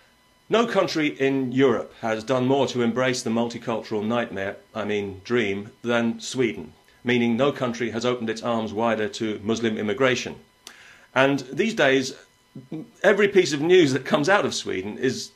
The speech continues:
more and more disturbing. Now we hear that the government there is so determined to dilute their culture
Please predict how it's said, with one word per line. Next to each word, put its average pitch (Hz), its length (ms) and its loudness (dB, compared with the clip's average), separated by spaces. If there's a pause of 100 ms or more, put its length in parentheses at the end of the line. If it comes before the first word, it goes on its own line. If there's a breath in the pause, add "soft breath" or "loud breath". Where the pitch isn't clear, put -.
more 147 340 2
and 139 80 2
more 120 180 2
disturbing. 113 600 -2 (540 loud breath)
Now 180 280 4
we 117 160 4
hear 110 180 0
that 123 160 -2
the 131 60 -4
government 123 460 0
there 85 260 -10 (280 soft breath)
is 135 200 -2
so 214 240 2
determined 170 560 0
to 117 100 -4
dilute 135 500 4
their 104 140 -2
culture 135 480 -4